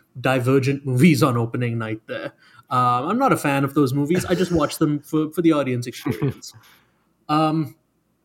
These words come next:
Speaker 1: somehow this was the one exception I've had in the, you know, thirteen years that I've been going to this theater. It was a completely muted,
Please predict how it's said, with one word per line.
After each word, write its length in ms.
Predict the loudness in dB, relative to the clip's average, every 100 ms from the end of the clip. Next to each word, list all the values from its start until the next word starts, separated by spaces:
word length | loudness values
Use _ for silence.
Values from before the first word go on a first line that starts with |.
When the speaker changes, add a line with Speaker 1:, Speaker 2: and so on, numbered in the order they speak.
| _ _ -10
Speaker 1:
somehow 440 | -4 0 4 4
this 360 | 4 4 4 2
was 300 | 2 2 0
the 100 | 0
one 460 | -2 -2 2 2
exception 720 | 2 -2 -4 -4 -4 -4 -2 -2
I've 200 | -4 -4
had 440 | -4 -4 -6 -10 -6
in 220 | -6 -2
the, 380 | -2 -2 -2 -6
you 100 | -8
know, 140 | -10
thirteen 440 | -4 -2 -2 -4 -4
years 240 | -4 -4
that 80 | -6
I've 80 | -6
been 120 | -6
going 220 | -4 -4
to 60 | -6
this 160 | -6
theater. 440 | -2 0 -2 -8 -16 _ _ _ _
It 140 | -4 0
was 220 | 2 0
a 40 |
completely 840 | -4 -8 -10 -10 -8 -6 -4 -2 -2
muted, 880 | -2 -4 -2 0 2 4 4 0